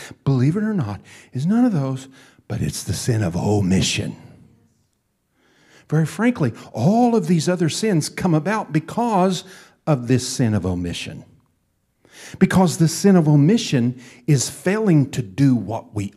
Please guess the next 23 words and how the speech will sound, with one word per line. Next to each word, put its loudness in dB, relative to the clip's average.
ought -8
to 0
do. -10
Now, 4
let 0
me, 2
let -2
me 2
try -8
to -2
explain -2
this. -6
Spiritually, -6
none 8
of -2
us -14
can 2
do 0
two 0
things -2
at -8
one -10
time. -14